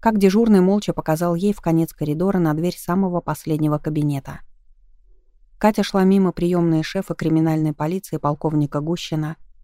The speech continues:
находившегося сейчас в отпуске – и лишь вздыхала украдкой, как работа со Страшилиным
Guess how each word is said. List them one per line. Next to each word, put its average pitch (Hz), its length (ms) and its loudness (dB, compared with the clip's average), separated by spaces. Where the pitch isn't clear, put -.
находившегося 170 720 0
сейчас 151 360 -4
в 160 80 -2
отпуске – - 600 -6
и 196 80 4
лишь 240 180 2
вздыхала 175 540 0
украдкой, 151 640 -4
как - 240 0
работа 165 380 2
со 156 140 -4
Страшилиным 151 760 -2